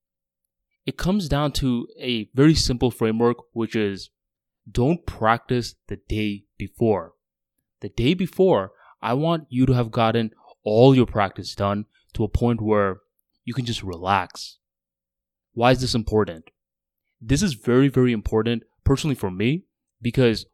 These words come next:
when you have that barrier, I call it the buffer zone, what happens is now you are not associating nerves with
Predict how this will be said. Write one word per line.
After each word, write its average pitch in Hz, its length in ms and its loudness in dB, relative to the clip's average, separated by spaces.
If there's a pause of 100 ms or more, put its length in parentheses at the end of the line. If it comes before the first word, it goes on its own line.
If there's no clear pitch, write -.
when 120 160 -2
you 147 140 2
have 156 340 -4
that 117 320 -2
barrier, 98 540 -6 (280)
I 110 80 -10
call 143 220 4
it 117 80 0
the 101 80 -8
buffer 107 320 -6
zone, 131 320 0 (760)
what 127 180 2
happens 135 420 -2
is 113 300 0 (240)
now 113 460 -4 (420)
you 127 240 2
are 139 80 4
not 139 320 -2 (340)
associating 113 800 0 (260)
nerves 110 680 -2
with 123 380 4